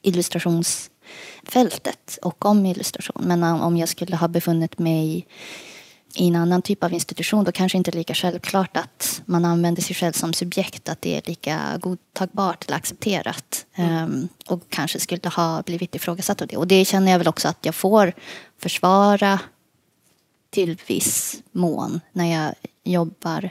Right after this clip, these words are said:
Speaker 1: nu, även om jag tänker att man får visa på, på vilket sätt det är viktigt. Och då, som vi har pratat om, så för min del så är det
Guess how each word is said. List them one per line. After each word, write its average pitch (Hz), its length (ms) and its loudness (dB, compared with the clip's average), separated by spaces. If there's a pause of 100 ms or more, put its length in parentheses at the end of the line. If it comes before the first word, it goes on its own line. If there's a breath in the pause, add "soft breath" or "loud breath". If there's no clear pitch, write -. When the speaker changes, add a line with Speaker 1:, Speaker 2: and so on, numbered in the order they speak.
Speaker 1:
nu, 202 340 2
även 160 340 2
om 156 220 2 (840 loud breath)
jag 330 180 0
tänker - 400 -2
att - 560 -4
man 165 240 2
får 165 140 -2
visa 165 380 2
på, - 200 -2
på - 140 -4
vilket - 280 -6
sätt - 240 -4
det 170 140 0
är 165 40 2
viktigt. - 520 -6
Och 170 100 -6
då, 170 360 0 (360)
som 175 240 -6
vi 170 80 0
har 170 80 0
pratat 180 500 -4
om, 180 200 -2
så 196 240 -6 (420 soft breath)
för 180 120 2
min 190 260 6
del 175 140 0
så - 140 -6
är 165 100 -2
det - 160 -4